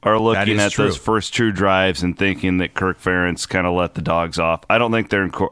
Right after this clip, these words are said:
Speaker 1: I don't think they're factoring in McNamara as much as they should.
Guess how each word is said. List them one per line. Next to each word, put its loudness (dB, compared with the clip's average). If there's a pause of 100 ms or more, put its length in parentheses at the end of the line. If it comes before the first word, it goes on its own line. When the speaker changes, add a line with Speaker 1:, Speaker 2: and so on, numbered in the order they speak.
Speaker 1:
I 6
don't 2
think 0
they're 2
factoring 0
in 2
McNamara 0
as -2
much -2
as -4
they -2
should. 0